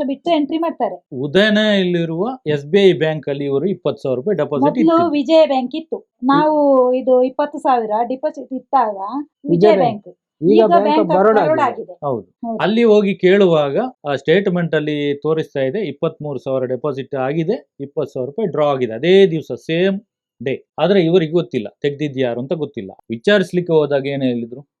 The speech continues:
Speaker 3: ವಿಚಾರಿಸ್ಲಿಕ್ಕೆ ನಾವು ಹೋಗಿದ್ದೇವೆ.
Speaker 2: ಹ್ಮ್.
Speaker 3: ಹೋಗುವಾಗ ಅವ-, ಅವರಿಗೆ ಅವಾಗ ಪುರ್ಸೊತ್ತು ಇರ್ಲಿಲ್ಲ. ಅವ್ರು ಹೇಳಿದ್ರು ಅದು ಬ್ಯಾಂಗ್ಳೂರಿಗೆ ಕಳಿಸಿದ್ದೇವೆ ಅಂತ.
Speaker 2: ಯಾವ್ದು?
Speaker 3: ಯಾವ್ದು?
Speaker 1: ಎರಡು ಸಾವಿರದ ಇಪ್ಪತ್ತೊಂದರದ್ದು.
Speaker 3: ಎರಡು ಸಾವಿರದ.
Speaker 2: ಹ್ಮ್.
Speaker 3: ಅದೆಲ್ಲ ನಾವು ಬ್ಯಾಂಗ್ಳೂರಿಗೆ ಕಳಿಸಿದ್ದೇವೆ. ಅದು, ಆ, ಫಸ್ಟಿಗೆ ವಿಜಯ ಬ್ಯಾಂಕ್ ಇತ್ತು,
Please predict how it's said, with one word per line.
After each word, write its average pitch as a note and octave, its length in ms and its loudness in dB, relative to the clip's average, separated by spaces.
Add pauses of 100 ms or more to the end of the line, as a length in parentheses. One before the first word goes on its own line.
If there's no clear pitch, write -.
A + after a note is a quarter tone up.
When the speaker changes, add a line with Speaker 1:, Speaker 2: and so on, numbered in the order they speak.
(120)
Speaker 3:
ವಿಚಾರಿಸ್ಲಿಕ್ಕೆ F#3+ 540 0
ನಾವು G3 240 2
ಹೋಗಿದ್ದೇವೆ. D3+ 420 2
Speaker 2:
ಹ್ಮ್. - 340 -16
Speaker 3:
ಹೋಗುವಾಗ G#3+ 500 4
ಅವ-, G3 440 2
ಅವರಿಗೆ F#3 460 2
ಅವಾಗ F3 300 2
ಪುರ್ಸೊತ್ತು G3 420 2
ಇರ್ಲಿಲ್ಲ. B2+ 300 0 (240)
ಅವ್ರು G3+ 180 4
ಹೇಳಿದ್ರು G#3 280 2
ಅದು F#3 160 2
ಬ್ಯಾಂಗ್ಳೂರಿಗೆ F#3 540 4
ಕಳಿಸಿದ್ದೇವೆ C#3+ 460 -2
ಅಂತ. A2+ 180 -8
Speaker 2:
ಯಾವ್ದು? - 340 -10
Speaker 3:
ಯಾವ್ದು? F3+ 420 6
Speaker 1:
ಎರಡು E3 180 4
ಸಾವಿರದ C3+ 140 2
ಇಪ್ಪತ್ತೊಂದರದ್ದು. D3+ 340 2
Speaker 3:
ಎರಡು G#3+ 120 2
ಸಾವಿರದ. F3+ 460 2
Speaker 2:
ಹ್ಮ್. C#3 460 -8 (340)
Speaker 3:
ಅದೆಲ್ಲ G3+ 320 4
ನಾವು F#3+ 200 2
ಬ್ಯಾಂಗ್ಳೂರಿಗೆ F3 540 2
ಕಳಿಸಿದ್ದೇವೆ. D3+ 680 -2
ಅದು, F3 180 0 (460)
ಆ, C#3+ 240 -8
ಫಸ್ಟಿಗೆ F3 400 0
ವಿಜಯ E3+ 280 4
ಬ್ಯಾಂಕ್ F#3+ 260 0
ಇತ್ತು, D3+ 380 -4